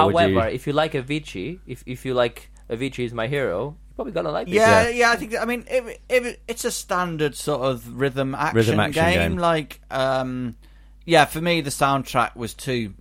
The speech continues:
Speaker 3: meh. It didn't excite me enough to, like, I think i-,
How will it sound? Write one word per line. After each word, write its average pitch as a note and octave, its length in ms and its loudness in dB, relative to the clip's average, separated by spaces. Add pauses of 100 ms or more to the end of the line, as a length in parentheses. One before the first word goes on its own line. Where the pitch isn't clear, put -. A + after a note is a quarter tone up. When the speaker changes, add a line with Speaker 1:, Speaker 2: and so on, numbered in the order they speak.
Speaker 3:
meh. A#2 320 0 (240)
It G2+ 140 -8
didn't G#2 380 -6 (440)
excite G2 480 -4
me G2 160 -4
enough F#2+ 440 -6
to, F#2+ 540 -2 (300)
like, G#2+ 180 0
I G#2+ 60 2
think B2+ 400 -4
i-, - 100 -12